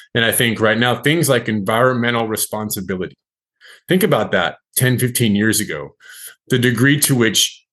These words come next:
you're presented with information about what an organization is doing to be responsible to the environment, the ways in which you're allowed to interact with that when you interact with that organization, ten, fifteen years ago, dramatically different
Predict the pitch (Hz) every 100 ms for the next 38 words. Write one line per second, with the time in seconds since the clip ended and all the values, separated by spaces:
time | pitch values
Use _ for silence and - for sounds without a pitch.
0 | - 127 139 139 - 123 120 139 143 120
1 | 117 117 117 120 107 107 - 110 101 101
2 | 104 110 113 107 107 107 95 101 - 98
3 | 90 95 95 107 104 101 98 - 95 95
4 | 95 98 95 92 92 92 90 92 101 120
5 | 147 - - - - 98 107 113 113 101
6 | 104 101 107 101 92 92 95 - 95 90
7 | 87 104 - - 131 143 - 101 101 101
8 | 101 98 98 101 95 104 101 101 98 101
9 | 101 123 139 - - - - - _ _
10 | - 139 131 139 135 120 120 120 120 113
11 | 104 101 143 147 131 139 170 165 156 120
12 | 104 95 -